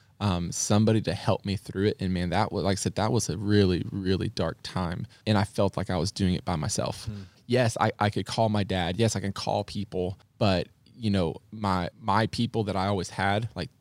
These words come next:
Speaker 1: they weren't here anymore. And so, yes, a phone call is helpful, but being able just to sit down and be with someone is, is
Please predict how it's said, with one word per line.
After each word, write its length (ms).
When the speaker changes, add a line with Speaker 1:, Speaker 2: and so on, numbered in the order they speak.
Speaker 1:
they 120
weren't 220
here 320
anymore. 480
And 100
so, 420
yes, 260
a 60
phone 280
call 260
is 80
helpful, 480
but 300
being 220
able 180
just 200
to 60
sit 300
down 540
and 200
be 200
with 140
someone 680
is, 480
is 220